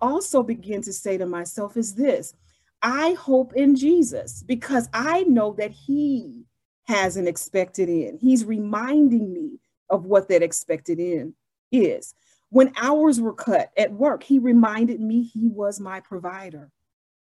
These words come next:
Hopelessness should never be something we dwell on. Will it come? It absolutely will. We'll think that the world is coming to an end with some of the things that we're dealing with.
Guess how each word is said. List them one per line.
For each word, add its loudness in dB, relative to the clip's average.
Hopelessness 4
should -2
never 6
be -12
something -6
we -8
dwell -2
on. -8
Will 4
it -2
come? 2
It -2
absolutely 0
will. 0
We'll 2
think 2
that -2
the -2
world -2
is -6
coming 0
to 0
an 0
end -10
with -6
some -4
of -4
the -6
things -6
that -4
we're -6
dealing -4
with. -10